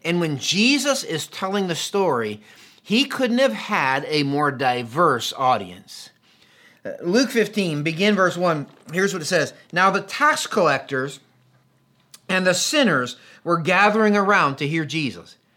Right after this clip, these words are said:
So remember, Jesus is the everlasting Father. So now Jesus is on earth. Jesus has been born, he's on earth, and he's got tax collectors and sinners gathering around to hear him. W-, what an audience, right? Tax collectors,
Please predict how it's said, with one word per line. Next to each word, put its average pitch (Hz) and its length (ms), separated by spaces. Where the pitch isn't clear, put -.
So 190 100
remember, 190 400
Jesus 214 380
is 165 60
the 175 120
everlasting 196 640
Father. 123 480
So - 140
now 165 160
Jesus 208 520
is 139 200
on 190 340
earth. 147 300
Jesus 160 220
has 143 60
been 120 200
born, 196 280
he's 170 120
on 180 120
earth, 156 140
and 170 200
he's 180 160
got - 240
tax 285 340
collectors 139 520
and 147 220
sinners 143 540
gathering 202 520
around 170 320
to 156 100
hear 160 220
him. 98 220
W-, 185 160
what 254 200
an 190 80
audience, 175 500
right? 151 240
Tax 262 320
collectors, 131 680